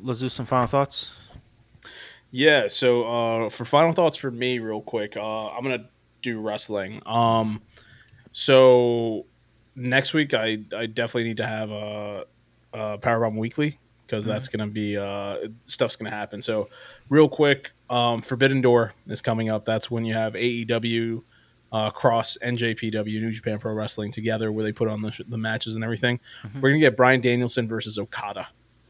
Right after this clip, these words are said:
Speaker 2: That's a fucking dream match.
Speaker 1: Yeah.
Speaker 2: Um, these, these are two men that have wanted to fight each other for years, but because of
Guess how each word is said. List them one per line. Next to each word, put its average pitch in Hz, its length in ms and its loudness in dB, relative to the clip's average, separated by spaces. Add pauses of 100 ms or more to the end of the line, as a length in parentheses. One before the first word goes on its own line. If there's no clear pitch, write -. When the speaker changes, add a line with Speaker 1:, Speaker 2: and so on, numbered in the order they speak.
Speaker 2:
That's 120 200 2
a 120 80 4
fucking - 500 0
dream 110 300 -4
match. 104 440 -6 (180)
Speaker 1:
Yeah. 104 360 -4
Speaker 2:
Um, 107 380 0
these, 127 340 2
these 135 220 4
are 131 60 4
two 139 140 4
men 127 160 6
that 120 120 4
have 110 100 -2
wanted 120 540 0
to 113 80 -2
fight 113 220 0
each 107 180 -4
other 107 340 -2 (120)
for 113 140 -4
years, 113 640 -4
but 107 140 -6
because 110 400 -2
of 107 320 -10